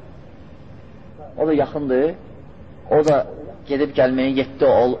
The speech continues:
olur. Bununla ümrə qutarır. Ümrə asandır. Ümrə eləmək. Ümrə, yəni, həcc vaxtı getməsən, Zilhəccə ayın səkkizindən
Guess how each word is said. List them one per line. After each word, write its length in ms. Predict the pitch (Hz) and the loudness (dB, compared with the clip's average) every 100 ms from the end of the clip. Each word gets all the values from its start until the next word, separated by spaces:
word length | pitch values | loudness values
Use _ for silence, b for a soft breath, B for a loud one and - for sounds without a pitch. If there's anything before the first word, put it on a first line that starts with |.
| - | -4
olur. 380 | 127 135 175 185 - - - - - | -2 0 0 -4 -12 -20 -20 -20 -20
Bununla 300 | - 165 180 180 | -6 -2 2 0
ümrə 280 | 156 143 151 | 2 2 0
qutarır. 380 | - 113 98 87 | 0 -2 -2 -6
Ümrə 240 | 139 165 185 | -6 -2 -2
asandır. 420 | 143 151 - 92 - - - - - - - - - - - | -2 -4 -6 -14 -16 -20 -20 -20 -20 -20 -20 -20 -20 -20 -8
Ümrə 260 | 131 139 135 | -4 0 0
eləmək. 280 | 110 92 - - - | -2 -6 -12 -18 -8
Ümrə, 240 | 139 160 | 0 4
yəni, 240 | 175 147 135 | 4 2 0
həcc 220 | 143 160 | 0 0
vaxtı 280 | 156 139 156 | -2 -4 -4
getməsən, 600 | 147 147 131 131 127 151 175 - - - - - - | -2 -2 -4 -4 -6 -6 -10 -20 -20 -20 -20 -20 -8
Zilhəccə 440 | - 123 127 - | -4 0 0 2
ayın 280 | 135 117 101 - - - - - - - - - - - - - | 2 0 -4 -10 -18 -20 -20 -20 -20 -20 -20 -20 -20 -20 -20 -14
səkkizindən 800 | - 135 - 127 131 139 131 90 | -4 -4 -4 -4 -2 0 -2 -4